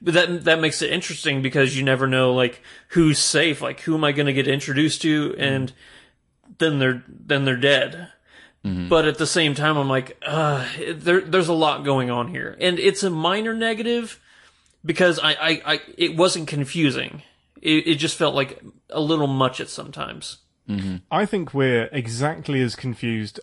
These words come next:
Speaker 3: as Brad Pitt's character is throughout the
Speaker 2: Mm-hmm.
Speaker 3: movie, and it's, if you, it's, he's barely the protagonist. He's just in the environment and things are happening to him. But
Speaker 2: He's a
Speaker 3: I, I
Speaker 2: pinball.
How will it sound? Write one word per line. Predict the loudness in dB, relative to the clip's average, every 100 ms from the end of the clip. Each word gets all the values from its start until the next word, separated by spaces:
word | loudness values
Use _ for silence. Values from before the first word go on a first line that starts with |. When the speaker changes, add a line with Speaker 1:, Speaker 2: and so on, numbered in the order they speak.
| -4
Speaker 3:
as | -2 0 -2 -6 -12 -14 -18 -20 -12
Brad | -6 -6 -4
Pitt's | -6 -6
character | -10 -8 -8 -10 -10 -10 -12 _ _
is | -6 -6 -6 -12 -20 _
throughout | -8 -2 0 0
the |
Speaker 2:
Mm-hmm. | -2
Speaker 3:
movie, | -4 -6 -8 -12 -12 -14
and | -10 -8 -8 -10 -14 _ _ _ -8
it's, | -6 -6 -8 -14 -14 -14
if | -12 -8
you, | -6
it's, | -6 -4 -8 -8 -10
he's | -2 -2
barely | 0 2 4 4 2
the | 0
protagonist. | -2 -2 -2 0 -2 -2 -6
He's | -2 2 0 2
just | -2 -2 -6 -12 -2
in | 0 2
the | 0
environment | 2 2 2 0 -2 -4
and | -4
things | -4 -4
are | -4
happening | -4 -6 -12 -10
to | -10 -10
him. | -10 -12 -8
But | -8 -6 0
Speaker 2:
He's | 0 0
a | 0
Speaker 3:
I, |
I | 0
Speaker 2:
pinball. | 2 2 0